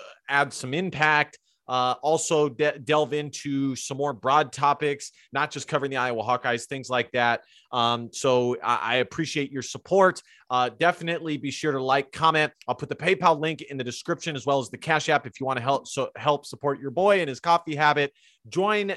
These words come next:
the Discord if you want to be able to talk Big Ten sports and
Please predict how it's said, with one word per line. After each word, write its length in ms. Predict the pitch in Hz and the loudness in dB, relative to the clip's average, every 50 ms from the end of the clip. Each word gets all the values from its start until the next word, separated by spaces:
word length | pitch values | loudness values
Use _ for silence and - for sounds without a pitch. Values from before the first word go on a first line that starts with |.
| - | -8
the 140 | 147 151 147 | -6 -8 -6
Discord 640 | 123 156 165 156 - - - 156 151 147 147 143 131 - | -6 -4 -6 -6 -6 -4 -2 2 2 2 2 0 -4 -8
if 140 | 113 - | -12 -10
you 100 | 127 139 | -8 -4
want 260 | 139 139 135 139 - - - - | -2 -2 -2 -2 -4 -10 -14 -10
to 220 | 135 135 135 131 110 | -6 -6 -4 -4 -4
be 120 | 113 139 | -4 -4
able 180 | 135 123 131 - | -4 -2 -4 -8
to 100 | - 117 | -10 -8
talk 280 | - 127 135 127 - | -4 -2 -2 -2 -2
Big 160 | - 120 - - | -6 -10 -10 -10
Ten 160 | 117 117 113 | -14 -14 -14
sports 420 | - - - 175 180 165 165 - - _ - - - - - | -12 -8 -4 0 0 0 -2 -4 -14 _ -20 -20 -20 -16 -8
and 300 | 143 135 135 135 135 127 | -4 -2 0 0 0 -2